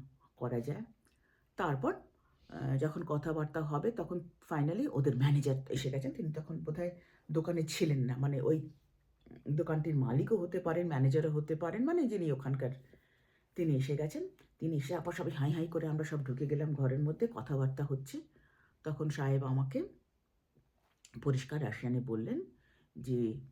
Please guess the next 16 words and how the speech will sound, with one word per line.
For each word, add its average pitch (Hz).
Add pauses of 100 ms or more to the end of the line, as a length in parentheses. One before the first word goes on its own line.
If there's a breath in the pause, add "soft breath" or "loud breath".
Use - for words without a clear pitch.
(140)
"এদের 131
জিজ্ঞেস 131
করো 170 (400)
যে 110 (720)
ওই 190 (220)
গাড়ির 139
দাম 131
কত 127
ইত্যাদি।" -
তখন 156
আমি 151
বাংলায় 113
বললাম, 123
"জিজ্ঞেস 131
করুন 220
এটা।" -